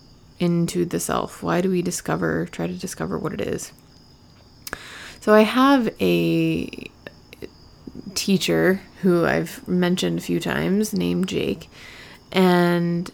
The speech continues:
he, uh, he always says, and I think this is from his teacher, actually. I think this is a hand-me-down wisdom. But, um, Jake always says,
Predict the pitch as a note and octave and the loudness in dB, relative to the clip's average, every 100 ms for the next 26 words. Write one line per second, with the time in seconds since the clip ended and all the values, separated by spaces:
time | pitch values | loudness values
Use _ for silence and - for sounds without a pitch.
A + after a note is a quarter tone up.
0 | - - - G#3 G3+ G3+ G3+ G3 G3 G3 | -16 -18 -8 -2 0 0 0 0 0 -2
1 | G#3 - - - - - - - - G3+ | -4 -8 -20 -20 -20 -20 -20 -16 -8 -6
2 | G#3 G3+ - - G#3+ G#3+ - - - - | -6 -6 -6 -8 -10 -12 -20 -20 -20 -20
3 | - - - G3 F#3+ E3+ F3 - E3+ E3+ | -20 -20 -4 0 2 2 0 -2 0 0
4 | F3+ E3+ F3+ G#3+ G3 F#3 E3+ E3 - E3 | 0 -2 2 2 2 0 0 -4 -2 -4
5 | E3+ F3 D#3+ - - - - - - F3 | 0 -2 -2 -6 -6 -4 -6 -6 -4 -6
6 | - - - - - F3+ F3+ F3 F3+ E3 | -6 -12 -16 -18 -6 -2 0 0 0 -2
7 | E3 E3 E3+ D#3+ E3 B2+ D#3+ F3+ - E3+ | -2 -2 -2 0 0 0 0 -2 -2 -2
8 | E3 D#3 C#3+ F3 - - - - - F#3 | -2 -2 -2 -4 -8 -18 -18 -20 -4 0
9 | F3 - F3 E3+ E3+ F3 - - F#3 F3 | 0 0 -2 0 -2 -6 -4 0 2 2
10 | E3+ - E3+ E3 E3 F3+ | 0 0 0 0 0 -4